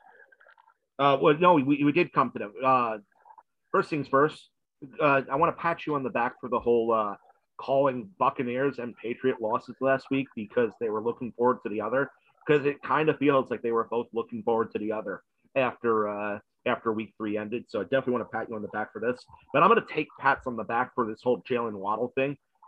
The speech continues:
because I kinda saw this coming and I kind of was very vocal about it this summer.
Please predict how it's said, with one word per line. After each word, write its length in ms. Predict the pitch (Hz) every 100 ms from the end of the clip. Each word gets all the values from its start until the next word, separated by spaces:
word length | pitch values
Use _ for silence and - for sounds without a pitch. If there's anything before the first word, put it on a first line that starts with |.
| -
because 680 | 123 123 147 135 127 117 - _ _ -
I 60 | 123
kinda 320 | - 202 233
saw 180 | - 202
this 160 | 196 -
coming 440 | 208 196 151 123 107 -
and 120 | 135
I 100 | 143 143
kind 300 | 160 170 180
of 100 | 143
was 140 | 147
very 280 | - 139 165
vocal 360 | 120 147 147 117
about 260 | 107 110 104
it 60 | 107
this 160 | 95
summer. 360 | 110 98 90